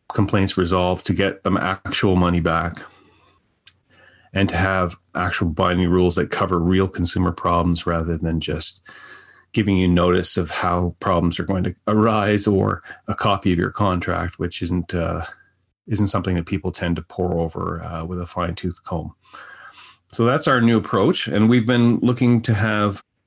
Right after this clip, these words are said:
outreach to consumers, and this podcast is part of that. We'll hopefully be having guests on that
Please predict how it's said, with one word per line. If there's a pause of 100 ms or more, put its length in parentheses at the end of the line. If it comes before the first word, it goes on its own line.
(140)
outreach
to
consumers,
and
this
podcast
is
part
of
that. (720)
We'll
hopefully
be
having
guests
on
that